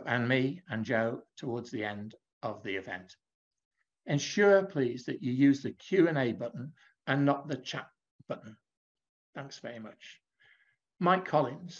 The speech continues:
So I first met Mike in nineteen eighty-seven when he invited me to Georgetown, uh, to teach, uh, a programme there during the summer.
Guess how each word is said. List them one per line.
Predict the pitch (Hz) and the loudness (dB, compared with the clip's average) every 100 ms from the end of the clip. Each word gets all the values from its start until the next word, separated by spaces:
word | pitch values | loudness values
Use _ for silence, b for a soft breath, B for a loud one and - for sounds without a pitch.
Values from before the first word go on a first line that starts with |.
| - - - | -16 -14 -2
So | 170 165 220 175 175 - _ _ | 2 2 4 2 0 -6 _ _
I | 139 | -4
first | 143 196 202 | 4 4 4
met | 185 151 156 | 0 -2 0
Mike | 156 185 185 | 2 2 -2
in | 220 135 139 - _ b b - | -4 -2 -4 -8 _ b b -2
nineteen | 170 185 180 165 | 4 4 4 4
eighty-seven | 156 147 123 - 208 165 113 | 4 4 -2 -2 2 2 2
when | 107 131 | 0 -2
he | 139 | -2
invited | 135 156 160 135 | 0 0 0 0
me | 139 135 | 0 0
to | 127 | -6
Georgetown, | 123 151 147 - - 131 123 120 123 b b _ - | -2 0 0 -2 -4 -2 0 -2 -6 b b _ 0
uh, | 120 | 0
to | 120 135 | 0 -4
teach, | - 123 120 - - | -2 -2 -2 -10 -8
uh, | 120 110 110 - - | -4 -4 -4 -8 -10
a | 117 - _ _ _ | -10 -10 _ _ _
programme | - 131 120 104 104 101 - _ - | 0 2 4 4 0 0 -8 _ -10
there | 117 117 104 117 120 | -2 0 0 -4 -6
during | 131 117 110 | -2 0 0
the | 104 | -2
summer. | 165 127 117 | -4 -4 -6